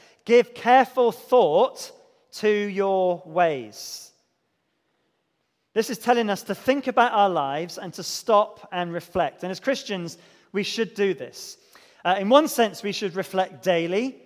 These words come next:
coming before God, thinking through the day that we've had and the day that's to come,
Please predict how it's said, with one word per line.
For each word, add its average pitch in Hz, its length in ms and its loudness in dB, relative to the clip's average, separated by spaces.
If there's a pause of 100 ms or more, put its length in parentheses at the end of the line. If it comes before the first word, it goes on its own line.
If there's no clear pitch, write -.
(240)
coming 226 260 0
before 208 320 2
God, 208 460 4 (580)
thinking 233 360 -4
through 214 220 -4
the 196 80 0
day 214 600 2
that 180 180 -2
we've 170 180 -6
had 214 460 2
and 165 100 -6
the 156 60 -8
day 202 280 0
that's 196 220 -8
to - 100 -20
come, 214 480 0